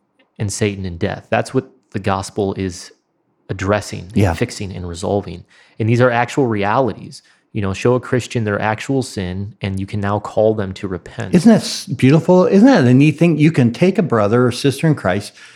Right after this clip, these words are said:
Speaker 2: and show them their sin and say, "Repent." You can take a non-believer, show them their sinfulness, the wrath of God, and call them to repent and turn to Christ.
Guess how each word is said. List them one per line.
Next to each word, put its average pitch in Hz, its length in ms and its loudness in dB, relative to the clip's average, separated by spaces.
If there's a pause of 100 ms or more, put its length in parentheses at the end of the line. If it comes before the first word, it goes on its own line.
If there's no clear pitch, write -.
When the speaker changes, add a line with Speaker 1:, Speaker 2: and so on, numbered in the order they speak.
(240)
Speaker 2:
and 117 100 4
show 147 260 2
them 160 200 4
their 139 140 2
sin 120 220 0
and 113 140 2
say, 120 160 0
"Repent." 117 440 0 (200)
You 143 100 2
can 156 140 4
take 165 300 2
a 143 60 4
non-believer, 123 880 4 (340)
show 156 300 2
them 185 200 6
their 151 160 4
sinfulness, 123 680 0 (400)
the 110 80 2
wrath 107 340 2
of 147 80 2
God, 98 420 -2
and 131 160 2
call 147 240 2
them 170 200 2
to 165 80 4
repent 151 400 2
and 127 100 0
turn 113 220 0
to 117 80 0
Christ. - 360 -2